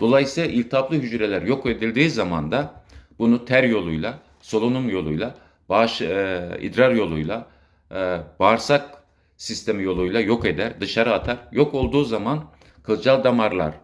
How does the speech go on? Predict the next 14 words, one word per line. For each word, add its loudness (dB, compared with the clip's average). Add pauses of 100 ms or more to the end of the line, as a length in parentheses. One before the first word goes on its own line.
(380)
kendilerinden 2
iyileşir, 0 (300)
tamir 0
hücreleri -2
ora-, 0
orayı -2
bir, -10 (280)
i-, 0 (220)
tamamen 2
tamir 2
eder -2
ve -6 (160)
kendiliğinden -4
iyileşir. 0